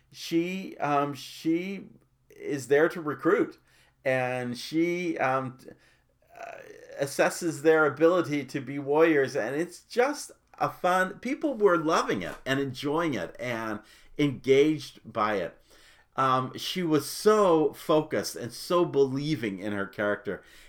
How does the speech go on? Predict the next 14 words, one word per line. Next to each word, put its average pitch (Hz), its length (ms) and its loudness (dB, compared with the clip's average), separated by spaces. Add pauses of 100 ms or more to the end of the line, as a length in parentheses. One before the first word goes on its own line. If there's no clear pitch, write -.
It 135 80 2
was 147 220 2
a 143 80 4
very 151 380 0
big 139 260 -2
contrast 101 800 -4 (540)
to, 131 440 0
um, 104 540 0 (180)
Guardians 131 460 -2
of 117 80 -10
the 113 40 -6
Galaxy, 104 760 -4 (600)
uh, 98 280 -2
Mission 113 520 -8